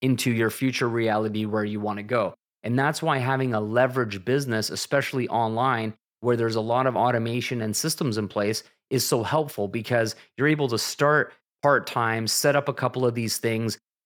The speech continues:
and when you do make a sale or you do make a transaction,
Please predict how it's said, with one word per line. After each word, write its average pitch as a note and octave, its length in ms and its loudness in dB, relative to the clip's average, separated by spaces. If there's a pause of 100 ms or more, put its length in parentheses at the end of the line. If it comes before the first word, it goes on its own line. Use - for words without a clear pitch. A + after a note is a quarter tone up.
(140)
and A#2+ 240 0
when C3+ 240 4
you A#2+ 100 2
do B2+ 320 0
make C3 240 2
a A#2+ 80 2
sale A2 500 2
or A2 120 2
you A2+ 160 -2
do B2+ 200 0
make D3 220 0
a A#2+ 60 0
transaction, A2 840 0